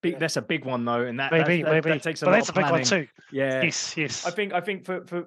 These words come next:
Speaker 1: for me, if, if, if I were you in your boots, I would probably,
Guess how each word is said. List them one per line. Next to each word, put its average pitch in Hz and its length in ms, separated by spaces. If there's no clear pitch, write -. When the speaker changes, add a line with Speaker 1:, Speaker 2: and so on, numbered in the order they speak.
Speaker 1:
for 160 120
me, 175 340
if, 151 260
if, 147 260
if 143 120
I 156 120
were 151 100
you 143 260
in 131 200
your 139 200
boots, 151 300
I 139 100
would 131 220
probably, 131 440